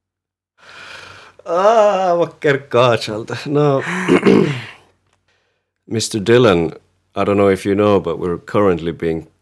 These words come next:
fucked by, by the states of Finland and Norway, and, and currently we have this, this Djätnu agreement. Djätnu is a, is a Sami river, uh, inhabited by the Sami people for thousands of years, and,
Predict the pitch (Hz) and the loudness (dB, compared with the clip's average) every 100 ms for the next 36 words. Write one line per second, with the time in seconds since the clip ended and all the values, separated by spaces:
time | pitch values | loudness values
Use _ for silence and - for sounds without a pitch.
0 | _ - - 131 117 - - - 80 80 | _ -20 -4 -2 -2 -8 -18 -8 -4 -4
1 | 80 - _ _ _ 95 85 85 78 85 | -6 -10 _ _ _ -14 -8 -6 -6 -8
2 | - 90 85 82 - - - - 78 - | -4 -2 -2 -2 -4 -4 -10 -14 -14 -16
3 | - 90 82 78 78 80 80 87 87 76 | -4 -2 -2 -4 -6 -8 -6 -4 -4 -4
4 | 71 71 73 78 - - 87 107 101 90 | -8 -10 -10 -12 -14 -18 -14 -4 -2 -2
5 | 78 80 76 73 _ - 82 78 73 76 | -4 -6 -6 -8 _ -16 -10 -8 -8 -8
6 | - - _ _ _ _ 82 76 - 95 | -10 -12 _ _ _ _ -14 -12 -4 -2
7 | 87 - 82 80 78 87 85 73 65 - | -2 -6 -10 -10 -8 -6 -4 -4 -8 -8
8 | 90 80 67 76 73 - 73 73 _ _ | -6 -6 -8 -8 -8 -8 -10 -12 _ _
9 | - - - - _ - 85 82 - 92 | -20 -20 -20 -20 _ -16 -10 -8 -4 -2
10 | 90 82 80 87 92 82 71 73 _ _ | -2 -2 -4 -2 -2 -4 -10 -10 _ _
11 | _ _ 82 - 87 78 87 85 80 76 | _ _ -14 -10 -10 -6 -6 -6 -8 -10
12 | - 80 78 - - 87 80 76 71 - | -10 -10 -10 -10 -4 -4 -4 -6 -10 -10
13 | 82 - 78 78 - 85 80 - 82 80 | -12 -12 -18 -18 -18 -16 -16 -10 -10 -10
14 | 80 78 78 92 110 87 65 - 69 - | -12 -14 -14 -6 -2 -2 -4 -12 -14 -18